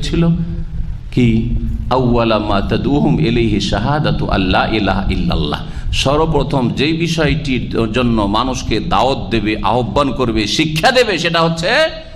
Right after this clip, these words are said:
তৌহিদের দাওয়াত, লা ইলাহা ইল্লাল্লাহর দাওয়াত। অন্য রিওয়ায়েতে রয়েছে আইয়ুহিদুল্লাহ,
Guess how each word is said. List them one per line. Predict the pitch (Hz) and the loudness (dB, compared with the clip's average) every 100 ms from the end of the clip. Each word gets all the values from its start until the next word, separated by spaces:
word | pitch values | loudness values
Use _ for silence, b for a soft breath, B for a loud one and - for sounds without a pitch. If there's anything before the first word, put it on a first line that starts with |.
| B - | B -4
তৌহিদের | 196 202 214 233 320 208 262 220 | 2 4 4 4 4 4 2 4
দাওয়াত, | 190 156 131 120 | 4 4 2 0
লা | 139 226 | 4 6
ইলাহা | 269 269 277 254 | 4 4 6 4
ইল্লাল্লাহর | 226 226 233 294 294 285 | 2 0 2 2 4 2
দাওয়াত। | 226 185 156 143 | 4 4 4 2
অন্য | 196 226 240 | 0 0 0
রিওয়ায়েতে | 240 240 240 233 240 | 2 4 4 2 2
রয়েছে | 233 220 - | 0 0 -2
আইয়ুহিদুল্লাহ, | 196 214 190 214 202 - 247 339 320 262 185 - | 0 0 2 2 2 0 -2 0 2 2 2 0